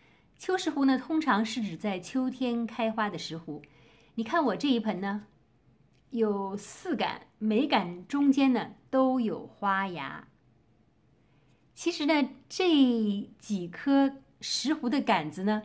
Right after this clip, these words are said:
不过是我今年夏天呢，从朋友的石斛那里摘来的顶芽。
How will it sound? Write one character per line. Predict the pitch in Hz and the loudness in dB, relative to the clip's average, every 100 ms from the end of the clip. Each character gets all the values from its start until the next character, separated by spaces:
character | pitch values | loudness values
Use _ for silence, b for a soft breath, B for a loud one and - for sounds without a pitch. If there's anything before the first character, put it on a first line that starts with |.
| b b b b _ | b b b b _
不 | 254 | 0
过 | 311 269 | 4 4
是 | - | 4
我 | 285 180 | 0 0
今 | 175 302 | 2 4
年 | 277 214 | 6 4
夏 | 233 - 277 208 | 0 2 4 4
天 | 233 226 | 2 0
呢， | 208 | 0
从 | 170 - 196 214 | -4 -6 -2 0
朋 | 240 214 220 | 0 0 2
友 | 262 | 4
的 | 196 185 170 | 2 -2 -4
石 | 170 - 247 | -4 -2 -2
斛 | 262 | 0
那 | 214 233 | 2 2
里 | 190 | 0
摘 | 165 - 254 247 | -6 2 4 4
来 | 220 170 | 2 -2
的 | 214 | -4
顶 | 220 185 160 156 | -6 -8 -6 -6
芽。 | 160 151 185 | -6 -6 -8